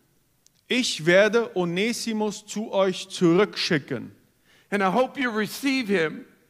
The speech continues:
Speaker 1: Und ich hoffe, dass ihr ihn empfangen werdet.
Speaker 2: And I hope you accept him as a brother.
Speaker 1: Und ich hoffe, dass ihr ihn als einen Bruder annehmen werdet.
Speaker 2: If you know my story,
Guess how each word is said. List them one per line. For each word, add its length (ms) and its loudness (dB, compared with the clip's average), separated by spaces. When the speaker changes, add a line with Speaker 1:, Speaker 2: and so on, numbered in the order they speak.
Speaker 1:
Und 160 -2
ich 180 0
hoffe, 380 6
dass 220 4
ihr 160 2
ihn 640 2
empfangen 640 2
werdet. 540 2
Speaker 2:
And 120 -2
I 40 2
hope 260 0
you 140 -4
accept 580 -2
him 160 -2
as 140 -2
a 60 0
brother. 680 0
Speaker 1:
Und 140 -4
ich 200 -2
hoffe, 400 0
dass 240 0
ihr 220 -2
ihn 340 -2
als 260 -6
einen 320 -6
Bruder 720 0
annehmen 640 0
werdet. 520 2
Speaker 2:
If 120 -10
you 100 -4
know 160 0
my 200 0
story, 560 -6